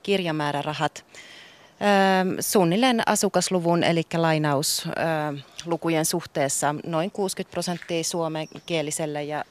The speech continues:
neljäkymmentä ruotsinkieliselle kirjallisuudelle. Ja, ja näillä mennään sitten, että meillä kaikki esimerkiksi tärkeimmät tietokirjat ja myös kaunokirjalliset teokset hankitaan molemmilla kielillä, jos käännöksiä on.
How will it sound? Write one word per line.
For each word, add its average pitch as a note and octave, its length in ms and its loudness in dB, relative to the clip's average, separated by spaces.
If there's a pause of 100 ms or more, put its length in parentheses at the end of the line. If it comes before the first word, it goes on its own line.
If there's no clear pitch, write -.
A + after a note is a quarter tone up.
neljäkymmentä D3+ 460 -6 (420)
ruotsinkieliselle E3 840 -2
kirjallisuudelle. D3 800 -2 (460)
Ja, D#3 280 2 (260)
ja E3 380 2
näillä E3 320 2
mennään D#3+ 380 2
sitten, D3+ 340 -6
että - 160 -8
meillä E3+ 340 -2 (260)
kaikki G#3+ 300 0
esimerkiksi F#3+ 600 2
tärkeimmät E3+ 520 2
tietokirjat D#3+ 960 2
ja F3 60 0
myös D#3 220 2
kaunokirjalliset F#3 760 -2
teokset F3 340 0
hankitaan F3 460 0
molemmilla D#3+ 440 2 (400)
kielillä, D3 360 2
jos D3+ 160 -2
käännöksiä C#3+ 500 0
on. C#3 140 -2